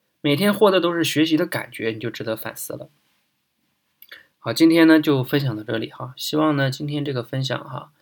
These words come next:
能对你有所启发和帮助。就比如说此刻你听我的节目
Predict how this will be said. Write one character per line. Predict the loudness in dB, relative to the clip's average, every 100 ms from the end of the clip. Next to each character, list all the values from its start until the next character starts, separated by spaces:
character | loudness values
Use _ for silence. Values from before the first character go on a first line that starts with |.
| _ _ _
能 | -8 -4
对 | -4
你 | -4 -4
有 | -6
所 | -4 -4 -4
启 | -4 -4 -6
发 | -6
和 | -6 -8
帮 | -8 -8
助。 | -8 -14 _ _ _
就 | -4
比 | 0
如 | 0
说 | -2 -6
此 | -4 -6 -6
刻 | -4 -4
你 | -4
听 | -6 -4
我 | -4
的 | -6
节 | -8 -8
目 | -8